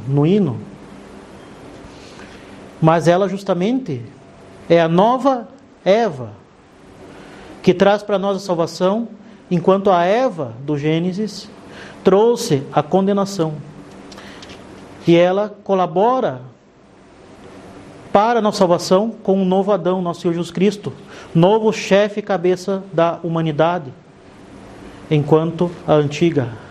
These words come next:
Eva trouxe a perdição,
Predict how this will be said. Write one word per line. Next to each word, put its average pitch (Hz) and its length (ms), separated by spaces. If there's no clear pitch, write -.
Eva 160 460
trouxe 180 680
a 151 100
perdição, 160 720